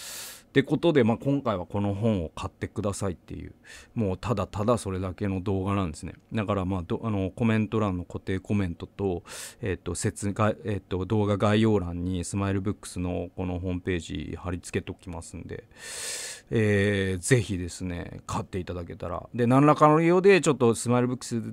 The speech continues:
の、あの、手続きとかね、なかなか難しいんだ、どうやって入力したらいいかわからないとかいう人は、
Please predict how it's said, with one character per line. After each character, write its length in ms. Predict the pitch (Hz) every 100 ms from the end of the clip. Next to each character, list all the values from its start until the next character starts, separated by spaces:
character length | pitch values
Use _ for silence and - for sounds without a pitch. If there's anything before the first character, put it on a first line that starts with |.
| - - 98
の、 540 | 123 131 135 123 107
あ 40 |
の、 160 | 113 104
手 100 | 104
続 180 | 101 107
き 80 | 95
と 80 | 95
か 100 | 107
ね、 60 |
な 100 | 139
か 80 | 113
な 80 | 104
か 100 | 101
難 160 | 101 98 95
し 60 | 110
い 40 |
ん 60 | 123
だ、 240 | 127 98 - _ -
ど 80 | 113
う 20 |
や 40 |
っ 40 | 113
て 100 | 110
入 160 | 110
力 180 | 113 -
し 40 |
た 100 | -
ら 100 | 107
い 40 | 107
い 40 |
か 100 | -
わ 60 | 101
か 100 | 127
ら 80 | 143
な 100 | 127
い 60 |
と 100 | -
か 100 | 107
い 40 | 107
う 40 |
人 180 | - 180
は、 140 | 143